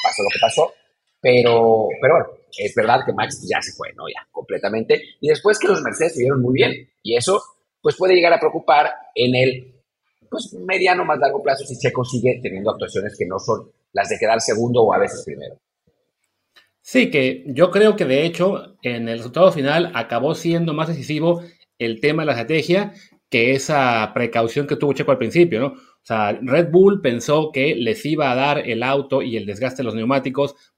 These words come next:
Speaker 2: para solamente ir a una parada y que con eso no valía la pena, digamos, arriesgar demasiado al principio, también para cuidar las llantas y que pudieran hacer un primer stint bastante largo.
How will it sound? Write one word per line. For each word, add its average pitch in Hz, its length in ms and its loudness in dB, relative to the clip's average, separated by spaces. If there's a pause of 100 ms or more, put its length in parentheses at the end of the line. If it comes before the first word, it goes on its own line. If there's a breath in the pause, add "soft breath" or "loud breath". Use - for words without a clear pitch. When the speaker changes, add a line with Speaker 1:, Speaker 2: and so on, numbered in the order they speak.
(100)
Speaker 2:
para 113 240 2
solamente 151 560 -2
ir 143 80 2
a - 20 2
una 147 180 -2
parada 151 480 0 (280 soft breath)
y 131 160 -4
que 113 100 -4
con 113 180 -2
eso 139 520 -2
no 120 240 0
valía 135 180 2
la 113 160 -2
pena, 127 260 2
digamos, 123 460 -2
arriesgar 123 340 -2
demasiado 135 260 -6
al 131 60 -4
principio, 170 400 0 (140)
también 165 480 2
para 113 260 -4
cuidar 131 260 0
las 131 180 0
llantas 156 460 -2 (220 soft breath)
y 131 140 -10
que 117 80 -8
pudieran 123 460 -4
hacer 127 180 -6
un 131 80 -2
primer 123 300 -4
stint 135 200 -8
bastante 131 240 -6
largo. 185 380 4